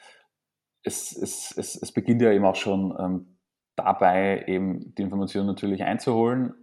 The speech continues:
aber, ähm, wir brauchen natürlich, um, um, um am Ende des Tages zu sagen, es ist nachhaltig, brauchen wir möglichst viele Informationen, aber können eben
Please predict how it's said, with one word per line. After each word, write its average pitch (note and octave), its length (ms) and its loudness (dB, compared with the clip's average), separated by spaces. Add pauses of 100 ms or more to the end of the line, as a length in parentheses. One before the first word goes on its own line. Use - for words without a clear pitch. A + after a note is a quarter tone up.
(120)
aber, G2+ 680 4
ähm, F#2+ 500 -4 (880)
wir G2+ 140 0
brauchen G#2 760 2
natürlich, G#2 460 0
um, G#2 240 -2
um, G2 200 -4
um G2+ 160 -4
am G2 100 -2
Ende G2+ 140 0
des G#2 100 -2
Tages G#2 200 -2
zu G#2 60 -4
sagen, G2+ 160 -2
es G2 100 -6
ist G2 80 -16
nachhaltig, G2+ 440 2
brauchen G2 200 -2
wir G#2+ 60 -4
möglichst G#2 220 -4
viele B2+ 200 2
Informationen, A#2 800 0
aber G2 200 -2
können G2+ 300 -2
eben G2+ 420 -2